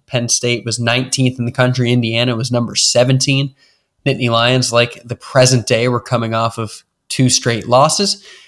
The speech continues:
and then they picked up a thirty-eight to thirty-one win over the Hoosiers in Happy Valley.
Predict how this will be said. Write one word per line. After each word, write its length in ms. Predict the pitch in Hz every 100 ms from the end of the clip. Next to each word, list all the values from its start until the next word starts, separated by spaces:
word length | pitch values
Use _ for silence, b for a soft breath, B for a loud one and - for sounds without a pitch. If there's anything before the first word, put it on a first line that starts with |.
| B
and 160 | - 160
then 120 | 165
they 100 | 160
picked 260 | 156 165 -
up 160 | 160
a 40 | 143
thirty-eight 480 | - 151 147 139 135
to 80 |
thirty-one 720 | 127 143 139 131 127 127 123 -
win 520 | 127 123 160 143 - -
over 240 | 120 120
the 100 | 113
Hoosiers 360 | 123 123 120 113
in 160 | 117
Happy 380 | 110 120 113 113
Valley. 500 | 117 120 120 117 113